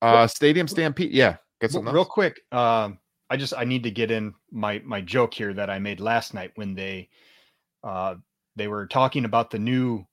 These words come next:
Speaker 2: show coming out, Rampage, and that they're going to have a special analysis for the show.
Speaker 1: Oh,
Speaker 2: And they
Speaker 1: yes.
Speaker 2: brought out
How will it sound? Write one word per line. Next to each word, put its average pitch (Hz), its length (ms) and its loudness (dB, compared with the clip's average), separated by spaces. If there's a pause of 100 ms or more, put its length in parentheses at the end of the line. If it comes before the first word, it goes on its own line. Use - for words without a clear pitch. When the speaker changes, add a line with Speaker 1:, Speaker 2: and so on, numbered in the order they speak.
(180)
Speaker 2:
show 170 460 4
coming 107 280 -4
out, 104 140 -6
Rampage, 117 520 -2
and 101 100 -6
that 98 140 -8
they're 107 160 -6
going 127 220 -2
to 127 80 0
have 127 180 -2
a 110 80 -4
special - 560 0
analysis 117 840 -2 (560)
for 127 120 4
the 101 100 -4
show. 85 440 -6
Speaker 1:
Oh, 90 60 -6
Speaker 2:
And - 160 0
they 127 80 4
Speaker 1:
yes. 139 100 2
Speaker 2:
brought 131 220 6
out 123 220 4